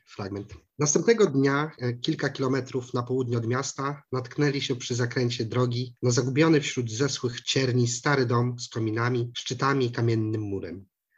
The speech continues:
Mężczyzna przystanął, potem wepchnął wózek na podjazd. "Co to za miejsce, tatusiu?" "Tutaj się wychowałem."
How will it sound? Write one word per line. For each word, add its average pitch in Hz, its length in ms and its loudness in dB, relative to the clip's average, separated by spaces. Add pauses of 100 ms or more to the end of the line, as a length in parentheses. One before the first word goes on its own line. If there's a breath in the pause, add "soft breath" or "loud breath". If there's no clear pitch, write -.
Mężczyzna 139 480 2
przystanął, 98 680 -6
potem 131 340 0 (100)
wepchnął 127 440 0
wózek 120 340 0
na 110 80 -2
podjazd. 92 560 -8 (160)
"Co 202 120 -2
to 208 100 4
za 160 120 6
miejsce, 113 340 2
tatusiu?" 107 460 -6 (220)
"Tutaj 180 260 4
się 160 140 2
wychowałem." 110 680 0